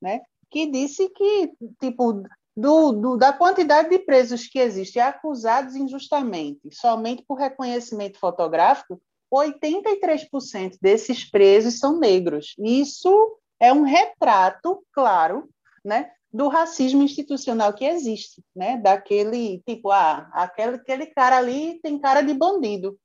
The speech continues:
né, e por ter cara de bandido, talvez tenha sido ele, né, que foi lá e me assaltou. Às vezes as pessoas nem têm uma noção direito, né, não lembra mais, estava tão nervosa,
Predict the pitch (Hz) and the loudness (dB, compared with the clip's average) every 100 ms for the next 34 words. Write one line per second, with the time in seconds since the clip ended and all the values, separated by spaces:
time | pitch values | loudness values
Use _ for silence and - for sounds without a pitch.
0 | _ _ 196 233 233 247 254 254 262 220 | _ _ -8 -6 -4 -4 0 -2 0 -2
1 | 220 220 226 247 254 240 262 302 349 349 | 0 -4 -6 -4 -4 -6 -6 -6 -8 -12
2 | _ _ - 226 226 214 233 269 269 269 | _ _ -2 -2 0 0 0 -2 -4 -4
3 | 269 247 269 196 196 190 156 180 196 - | -6 -4 -2 0 -2 -4 -10 -10 -10 -10
4 | 185 - 180 175 165 170 220 247 262 254 | -18 -8 -4 0 2 0 0 -4 -8 -6
5 | 247 233 175 175 190 214 226 262 - 269 | -8 -8 -4 -4 -2 -4 -4 -8 -10 -6
6 | 269 262 254 392 427 311 302 285 269 240 | -2 -2 -4 -6 -6 -4 -4 -2 -4 -6
7 | - 190 190 196 170 214 233 - _ _ | -10 -12 -10 -6 -4 -6 -10 -20 _ _
8 | _ 202 214 269 285 240 233 220 202 185 | _ -6 -2 -2 0 -2 0 -2 0 -2
9 | 208 - 220 226 220 220 233 226 202 208 | -2 -4 -4 -6 -8 -2 -2 -2 -2 -2
10 | 269 311 | -2 -6